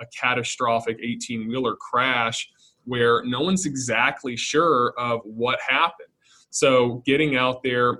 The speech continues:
and preserving things like the, uh, E C M, the, the onboard computer in the truck itself that preserves, uh, data about speeds and distances and times and, and G P S information,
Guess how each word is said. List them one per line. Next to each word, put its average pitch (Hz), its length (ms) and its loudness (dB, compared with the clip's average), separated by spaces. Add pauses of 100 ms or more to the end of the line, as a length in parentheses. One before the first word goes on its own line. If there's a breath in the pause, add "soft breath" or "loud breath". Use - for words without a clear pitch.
and 117 560 -2 (160)
preserving 131 600 0
things 123 320 -4
like 110 320 0
the, 113 520 -4
uh, 113 240 -4
E 135 160 -2
C 120 320 0
M, 120 420 -2
the, 110 220 -4
the 110 100 -6 (260)
onboard 135 600 0
computer 123 520 -2
in 127 120 -4
the 120 80 -4
truck 120 360 -4
itself 123 480 -4
that - 180 -12
preserves, 120 720 0 (400)
uh, 110 300 -4
data 127 400 0
about 113 500 -2 (420)
speeds 139 640 2
and 113 160 -2
distances 123 580 -4
and 107 160 -10
times 120 640 0
and, 101 280 -10
and 101 360 -12 (140)
G 156 200 -2
P 147 260 0
S 151 220 0
information, 117 840 -2